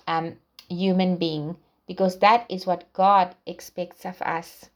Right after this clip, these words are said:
because He is a holy God. Until we speak again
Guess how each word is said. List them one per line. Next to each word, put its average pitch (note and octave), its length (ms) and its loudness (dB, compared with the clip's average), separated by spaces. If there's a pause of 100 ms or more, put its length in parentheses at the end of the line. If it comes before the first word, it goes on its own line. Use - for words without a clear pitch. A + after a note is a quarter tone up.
(160)
because F#3+ 280 -4
He F#3 300 -6
is G3 120 -4
a G3 80 2
holy G3 300 0
God. E3 340 2 (1600)
Until A#3+ 320 4
we B3+ 100 -2
speak A3+ 400 -8
again F3+ 560 -4